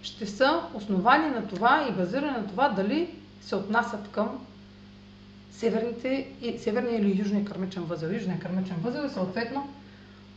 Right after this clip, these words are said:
обратното значение на обратно обърнат символ и южния кърмичен възел е в, ще е,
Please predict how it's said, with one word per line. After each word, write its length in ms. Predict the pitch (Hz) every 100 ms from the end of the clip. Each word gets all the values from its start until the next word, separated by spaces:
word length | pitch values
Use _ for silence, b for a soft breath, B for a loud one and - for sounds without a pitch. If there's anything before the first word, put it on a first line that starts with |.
| -
обратното 640 | 185 202 175 156 151 160 - - -
значение 600 | 175 170 165 - 160 160
на 100 | 160 160 -
обратно 560 | 156 180 175 165 165 190 196
обърнат 440 | 156 170 165 156
символ 420 | 277 302 339 381 - - - - -
и 100 | 302
южния 340 | 240 196 190 185
кърмичен 380 | 180 196 208
възел 260 | 180 214 254 - - - - - 226
е 140 | 285
в, 180 | 214 269 - - - - - - -
ще 200 | - -
е, 320 | 208 233 -